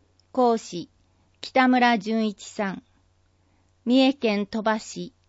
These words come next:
議会事務局職員。定員二十人。先着順。申し込み、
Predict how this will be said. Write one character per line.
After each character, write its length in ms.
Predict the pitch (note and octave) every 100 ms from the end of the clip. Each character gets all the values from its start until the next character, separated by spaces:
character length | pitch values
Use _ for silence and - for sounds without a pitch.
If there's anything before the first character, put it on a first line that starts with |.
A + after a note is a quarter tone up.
| _ -
議 180 | B3
会 340 | A#3+ C4 B3 G#3+
事 100 | A3
務 180 | B3 B3
局 280 | A#3 -
職 340 | G#3 F#3+ - G#3+
員。 260 | E3+ - - _ _ _ _ _ _ _ _ _ -
定 280 | B3 A#3
員 340 | A#3 A3+ G3+ - _ -
二 200 | A3 A#3
十 260 | G#3+ B3 G3+
人。 360 | F3 E3 G#3+ _ _ _ _
先 300 | - A3+ A3
着 360 | - G#3 G#3+ F#3
順。 340 | F#3+ F3+ A3+ _ _ _ _ _ _ _ _ _ _ B3
申 220 | B3+ C4+
し 120 | -
込 140 | A#3 A3+
み、 280 | A3+ G#3